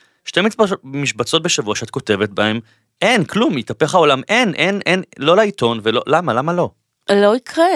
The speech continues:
Speaker 2: זה הח-, זה ה-, בהיגיון זה החלטה נהדרת, אבל, אה, בפועל זה לא יקרה, כי תמיד יהיו דברים קודמים.
Speaker 1: את אדם עקשן?
Speaker 2: עקשן? לא חושבת.
Speaker 1: מהמם.
Speaker 2: אני מקשיבה. אני, התגובה הספונטנית שלי כמעט לכל דבר זה לא.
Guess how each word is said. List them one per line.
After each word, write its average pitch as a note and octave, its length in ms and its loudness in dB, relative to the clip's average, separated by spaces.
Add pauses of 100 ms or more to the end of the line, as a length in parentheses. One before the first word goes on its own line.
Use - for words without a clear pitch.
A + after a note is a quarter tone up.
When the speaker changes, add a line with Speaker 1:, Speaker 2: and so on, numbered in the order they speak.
(100)
Speaker 2:
זה D#3+ 220 2
הח-, - 260 -2
זה D#3+ 220 2
ה-, C#3 180 -2
בהיגיון C#3 720 -4
זה C4 80 -2
החלטה A#3 460 0
נהדרת, E3+ 600 -2
אבל, D3+ 320 -4
אה, D3+ 60 -4 (520)
בפועל D4+ 580 2
זה F3+ 160 0
לא F3 120 2
יקרה, D4 240 -2
כי A3 120 -4
תמיד F3+ 320 2
יהיו G#3+ 160 4
דברים A3+ 360 2
קודמים. A#3 520 2 (140)
Speaker 1:
את G#2+ 100 -12
אדם G#2+ 200 0
עקשן? C3+ 340 -2 (600)
Speaker 2:
עקשן? E4 500 2
לא D4+ 80 4
חושבת. F3+ 760 -2
Speaker 1:
מהמם. G2 320 -6
Speaker 2:
אני F#3 580 2
מקשיבה. A3+ 480 0 (880)
אני, F3 320 0 (260)
התגובה E3+ 760 2
הספונטנית B3 540 0
שלי A#3+ 240 -6
כמעט G#3 300 -2
לכל B3+ 260 0
דבר G3+ 300 -2
זה G3 160 -2
לא. F3 220 4